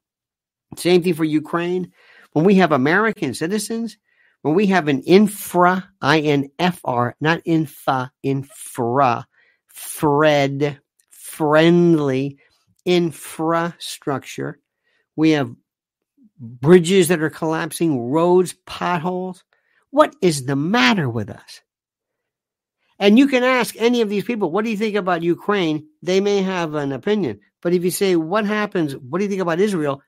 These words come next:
They don't say anything. Excuse me. We're the United States. What, is this a subject we can't touch?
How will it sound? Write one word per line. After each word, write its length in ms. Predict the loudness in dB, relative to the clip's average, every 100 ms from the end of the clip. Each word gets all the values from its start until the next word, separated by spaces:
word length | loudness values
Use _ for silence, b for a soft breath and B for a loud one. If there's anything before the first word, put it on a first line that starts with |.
| _
They 120 | 2
don't 220 | 4 2 2
say 220 | 0 2
anything. 420 | 0 -2 -4 -8 -6
Excuse 480 | -4 -2 0 0 0
me. 240 | -2 -8 _ _ _ -2
We're 140 | 0
the 80 | 2
United 340 | 2 2 0
States. 340 | -2 -4 -4 -8 _
What, 140 | 2 2
is 120 | 2
this 180 | -2 -2
a 60 |
subject 440 | -2 -2 0 -2 0
we 100 | 0
can't 300 | 0 0 0
touch? 380 | -4 -6 -12